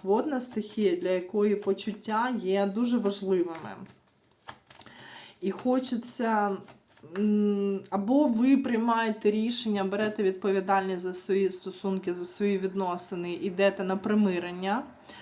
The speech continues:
зі своїми людьми,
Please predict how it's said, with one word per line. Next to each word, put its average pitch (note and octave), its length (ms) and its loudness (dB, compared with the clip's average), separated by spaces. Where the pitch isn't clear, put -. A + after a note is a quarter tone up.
зі G3+ 180 0
своїми G#3+ 840 4
людьми, G3+ 680 4